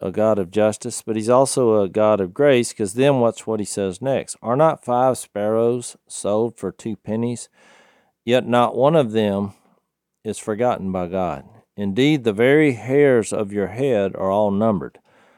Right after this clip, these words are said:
Don't be afraid." So he, in one breath, he says, you know, "Fear the one who can throw you into hell." But then he's like, "Don't be afraid. You are worth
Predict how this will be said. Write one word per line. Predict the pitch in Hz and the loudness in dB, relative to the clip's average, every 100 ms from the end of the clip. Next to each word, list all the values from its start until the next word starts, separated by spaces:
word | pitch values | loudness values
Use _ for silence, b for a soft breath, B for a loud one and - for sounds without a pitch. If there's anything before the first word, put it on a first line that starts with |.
| b b | b b
Don't | 107 139 135 | -2 -2 2
be | 147 | 4
afraid." | 123 - 147 113 65 - _ _ _ _ _ _ _ | 4 4 4 4 0 -14 _ _ _ _ _ _ _
So | 120 | -2
he, | 123 - | -2 -2
in | 113 110 | -2 2
one | 139 160 | 2 4
breath, | 127 120 123 | 4 4 2
he | 107 | -4
says, | - 107 - | 0 0 0
you | 107 | -2
know, | 90 | -2
"Fear | - 135 | 2 4
the | 123 | 4
one | 113 117 | 4 2
who | 110 | 2
can | 104 | 0
throw | 98 113 | 0 0
you | 107 107 | 2 2
into | 104 | 4
hell." | 139 139 120 | 6 6 4
But | 110 101 | 0 -2
then | 123 | -2
he's | 120 117 | 0 0
like, | 110 | 0
"Don't | 104 135 127 | 2 2 2
be | 123 | 2
afraid. | 110 143 156 123 113 110 _ _ _ _ | 2 2 4 4 0 -6 _ _ _ _
You | - 120 143 | -6 2 4
are | 135 | 6
worth | 117 120 120 110 - | 6 4 4 0 -8